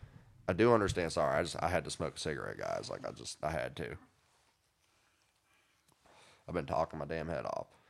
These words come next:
Um, but yeah, no, I, I just honestly think down the road, Trey Lance is gonna be a better quarterback. I know that Carson Wentz really hasn't one hundred percent worked out with the, um,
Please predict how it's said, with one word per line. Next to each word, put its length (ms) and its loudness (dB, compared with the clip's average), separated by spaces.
Um, 600 12
but 120 8
yeah, 200 10
no, 300 8
I, 160 10
I 160 10
just 340 0
honestly 380 6
think 300 -2
down 240 6
the 60 -2
road, 200 4
Trey 220 0
Lance 320 -2
is 60 -8
gonna 140 -2
be 100 -2
a 40 0
better 220 0
quarterback. 480 0
I 80 2
know 220 4
that 100 0
Carson 420 0
Wentz 260 0
really 280 0
hasn't 360 2
one 200 4
hundred 200 2
percent 300 -2
worked 360 2
out 300 4
with 400 2
the, 280 2
um, 600 4